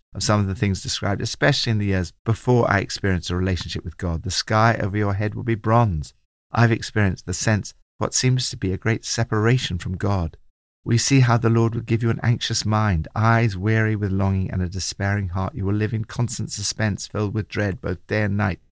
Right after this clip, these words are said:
never sure of your life. Worry is a cycle of inefficient thoughts whirling around a center of fear. This is the opposite of the peace and joy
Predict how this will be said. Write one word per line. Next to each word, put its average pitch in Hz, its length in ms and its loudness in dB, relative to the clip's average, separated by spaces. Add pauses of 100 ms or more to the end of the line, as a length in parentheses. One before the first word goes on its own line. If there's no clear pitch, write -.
(200)
never 113 300 6
sure 104 240 0
of 92 100 -2
your 92 140 0
life. 92 320 -2 (360)
Worry 117 500 6 (240)
is 123 160 4
a 123 80 6
cycle 131 440 6
of 113 120 -2 (100)
inefficient 165 640 4
thoughts 120 320 2
whirling 127 580 6
around 107 300 2
a 98 40 -4
center - 400 0
of - 140 -4
fear. 85 480 0 (440)
This 135 240 6
is 113 140 2
the 110 200 -2
opposite - 440 0
of 85 120 -10
the - 80 -8
peace - 720 0 (380)
and 87 220 2
joy 110 600 4